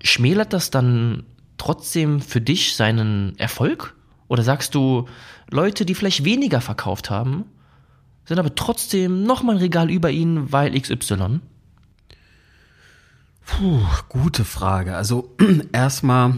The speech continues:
Speaker 2: fifty Cent, also höre ich persönlich viel fifty Cent? Ich würde sagen, nein, tatsächlich, weil, ja, es ist nicht unbedingt meine Musik. Ich komm tatsächlich, also du hast ja auch schon angesprochen,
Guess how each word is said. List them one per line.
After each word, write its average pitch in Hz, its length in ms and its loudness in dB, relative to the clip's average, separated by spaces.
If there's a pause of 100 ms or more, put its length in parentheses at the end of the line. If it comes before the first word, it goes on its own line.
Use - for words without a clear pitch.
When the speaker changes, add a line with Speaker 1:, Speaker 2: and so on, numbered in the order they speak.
(100)
Speaker 2:
fifty - 320 -2
Cent, 180 520 0
also 120 180 -2
höre 135 340 0
ich 202 200 -2
persönlich 160 540 0
viel 196 300 0
fifty - 360 -6
Cent? 190 680 -4
Ich - 140 -12
würde 147 140 -2
sagen, 113 400 0
nein, 127 580 0
tatsächlich, - 680 -8
weil, 107 500 0 (1080)
ja, 95 140 0
es 185 120 -2
ist 220 120 0
nicht 262 160 2
unbedingt 262 420 2
meine 151 320 4
Musik. 127 680 -2
Ich - 180 -8
komm 220 240 0
tatsächlich, 117 560 -4
also 98 180 -6
du 98 180 -8
hast 131 140 -4
ja 95 60 -4
auch 113 100 -6
schon - 180 -6
angesprochen, 127 720 -4